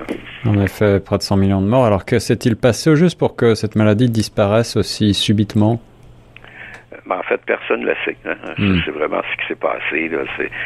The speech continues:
Speaker 1: euh, qui a fait disparaître la maladie. C'est, c'est, c'est un mystère, hein. Euh, est-ce que, est-ce que les, la, les mesures de quarantaine ont aidé ?
Speaker 2: Ouais.
Speaker 1: Euh, un des remèdes, peut-être, euh, qu'ils ont essayé, mais ils savent pas vraiment. Euh, euh,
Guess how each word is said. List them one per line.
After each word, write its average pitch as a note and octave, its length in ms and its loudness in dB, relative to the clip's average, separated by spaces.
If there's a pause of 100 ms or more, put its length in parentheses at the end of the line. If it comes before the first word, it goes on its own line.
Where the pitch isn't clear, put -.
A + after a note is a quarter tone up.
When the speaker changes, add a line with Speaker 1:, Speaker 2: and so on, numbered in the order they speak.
(340)
Speaker 1:
euh, - 80 -14
qui - 100 -6
a - 40 -4
fait - 160 -6
disparaître D#2 420 -4
la D2+ 60 -4
maladie. C#2+ 340 -6
C'est, - 560 -8
c'est, - 60 -8 (120)
c'est F2 80 -4
un E2 60 -6
mystère, D#2 520 -6
hein. D#2+ 260 -6 (560)
Euh, B1 420 -4
est-ce - 280 -6
que, C2+ 80 -10
est-ce - 280 -6
que F2+ 80 -2
les, C#2+ 160 -6
la, - 560 -6
les B1 100 -6
mesures B1+ 260 -6
de - 80 -6
quarantaine C2 580 -8
ont - 360 -14
aidé ? F2 600 -4
Speaker 2:
Ouais. F#2+ 200 2 (560)
Speaker 1:
Euh, B1 600 -4 (760)
un F#2+ 120 -2
des E2 180 -2
remèdes, D#2 400 -4
peut-être, F#2 480 -2
euh, D#2 140 -2
qu'ils - 160 -8
ont D#2+ 40 -2
essayé, D2+ 460 -4
mais C2+ 100 -8
ils - 160 -10
savent - 200 -4
pas D#2+ 100 -4
vraiment. C#2+ 300 -4 (260)
Euh, C#2 140 -2 (540)
euh, D2 320 -8